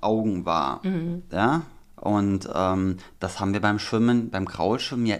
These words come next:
Speaker 1: eh schon nicht. Deshalb wollen die meisten, die halt nicht gut schwimmen können,
Speaker 2: Mhm.
Speaker 1: Brustschwimmen.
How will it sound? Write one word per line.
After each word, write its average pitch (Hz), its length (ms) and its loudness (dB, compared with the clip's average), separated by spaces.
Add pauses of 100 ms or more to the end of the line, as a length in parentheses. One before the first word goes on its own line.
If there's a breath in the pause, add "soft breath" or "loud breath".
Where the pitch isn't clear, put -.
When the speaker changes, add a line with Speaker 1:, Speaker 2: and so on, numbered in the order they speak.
Speaker 1:
eh 147 200 2
schon 92 260 0
nicht. 107 280 -2 (340 loud breath)
Deshalb 104 420 -4
wollen 101 180 0
die 98 80 0
meisten, 104 640 2
die 92 160 2
halt 90 300 0
nicht 98 560 -2
gut 90 240 -2
schwimmen 110 340 2
können, 135 260 0
Speaker 2:
Mhm. 110 40 0
Speaker 1:
Brustschwimmen. 95 760 2